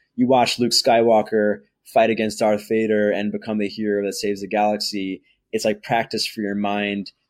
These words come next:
on how you should behave when confronting challenge." He never, he doesn't touch the, the, the stuff of how, how the elements of a fictional story represent things in our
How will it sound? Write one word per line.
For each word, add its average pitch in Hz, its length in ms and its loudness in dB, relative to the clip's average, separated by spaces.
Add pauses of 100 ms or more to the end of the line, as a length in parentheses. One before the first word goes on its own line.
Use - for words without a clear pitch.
on 101 120 -6
how 101 180 -2
you 101 140 0
should 95 220 -6
behave 98 420 0
when 98 140 -6
confronting 92 500 -10
challenge." 90 560 -6 (300)
He 127 80 2
never, 139 120 4
he 139 80 4
doesn't 127 200 2
touch 131 260 0
the, 95 440 0
the, 87 360 -8 (260)
the 101 80 -10
stuff - 400 -6
of 90 160 -8
how, 90 420 -2 (320)
how 107 160 2
the 101 180 4
elements 110 440 4
of 95 120 -2
a 95 120 -2
fictional 101 360 -4
story 98 300 -2
represent 90 520 -8
things 92 260 -6
in 92 80 -8
our 85 260 -8